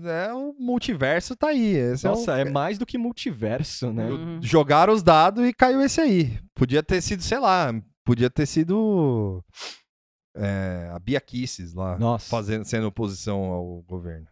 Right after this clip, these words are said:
Speaker 3: É.
Speaker 2: Caralho. Ma-, imagina o
Speaker 1: Ou
Speaker 2: multi-
Speaker 1: a Zambelli.
Speaker 2: Então, eu tô pensando nesse multiverso da Zambelli, da Zambelli oposição, assim.
Speaker 3: É, porque na real, é, teve, realmente teve alguma parte que se multiplicou, porque como ela tava com esse rolê do Fêmen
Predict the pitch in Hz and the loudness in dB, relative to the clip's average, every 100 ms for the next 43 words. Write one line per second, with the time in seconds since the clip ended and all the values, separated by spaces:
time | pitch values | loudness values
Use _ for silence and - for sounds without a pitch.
0 | _ 143 135 98 92 95 98 98 117 147 | _ -16 -10 -10 -8 -10 -10 -12 -10 -6
1 | 185 208 240 269 262 254 156 139 135 131 | -6 -4 -6 -6 -6 -4 -4 -4 -4 0
2 | 143 139 147 127 113 123 123 95 87 90 | 0 0 0 0 0 -2 -2 -6 -8 -14
3 | - _ - 196 - 202 185 - 220 262 | -20 _ -4 -4 0 -2 -2 -2 -4 -2
4 | 247 240 247 220 - 185 180 - 180 165 | -4 -4 -4 -4 -4 -4 -6 -6 -8 -6
5 | 139 147 143 - 139 135 131 139 135 131 | -6 -6 -6 -12 -12 -10 -8 -8 -6 -6
6 | 123 127 120 113 104 101 _ _ _ _ | -6 -8 -10 -10 -10 -12 _ _ _ _
7 | _ 123 117 131 127 131 139 - 139 120 | _ -8 -4 -2 -2 -2 -2 -2 -6 -6
8 | 131 - 135 123 117 113 - 233 220 196 | -14 -10 -6 -4 -4 -8 -12 -8 -8 -8
9 | - 202 202 214 202 233 226 - - 214 | -8 -6 -4 -4 -4 -4 -6 -8 -8 -8
10 | 226 262 240 240 240 262 - 269 277 294 | -8 -10 -8 -8 -8 -12 -12 -8 -6 -6
11 | 285 233 214 202 196 - 180 180 - 185 | -8 -8 -10 -10 -12 -12 -10 -10 -16 -20
12 | - 175 180 - 185 170 - 208 208 - | -18 -16 -16 -16 -16 -14 -12 -10 -12 -14
13 | - 190 175 175 175 170 165 - 165 - | -18 -14 -10 -10 -10 -12 -12 -14 -16 -14
14 | 175 156 156 151 151 - 170 202 180 | -14 -12 -12 -14 -18 -14 -14 -14 -18